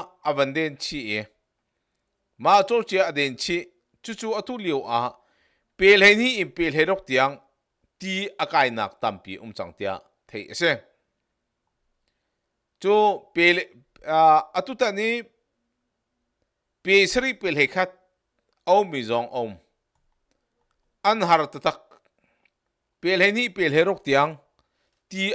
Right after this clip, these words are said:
akai. Chu chu ti nung ta tak mi, ti kha asi, manung ni nak cha a har sat nang tampi atong. Atu hi, Ral Cup,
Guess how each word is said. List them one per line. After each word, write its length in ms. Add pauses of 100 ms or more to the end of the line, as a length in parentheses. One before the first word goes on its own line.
akai. 280 (840)
Chu 100
chu 200 (280)
ti 160
nung 200
ta 180
tak 140
mi, 380 (320)
ti 220
kha 220 (140)
asi, 220 (600)
manung 320
ni 100
nak 280
cha 80
a 160 (140)
har 120
sat 200
nang 220
tampi 360
atong. 260 (640)
Atu 240 (140)
hi, 360 (320)
Ral 360
Cup, 200